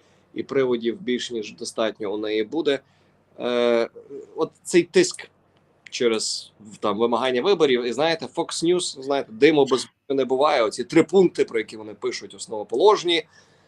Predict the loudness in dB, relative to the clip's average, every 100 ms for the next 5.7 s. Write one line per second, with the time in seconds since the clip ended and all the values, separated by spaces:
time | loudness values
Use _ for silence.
0 | _ _ _ 0 4 4 4 -2 0 0
1 | 4 4 4 0 0 0 0 0 0 -2
2 | -2 -4 4 8 8 8 2 _ _ _
3 | _ -2 0 -2 -2 0 2 2 0 0
4 | 0 0 -4 -6 -4 -4 -6 -12 -14 -12
5 | -8 -6 -4 -6 -8 -12 -18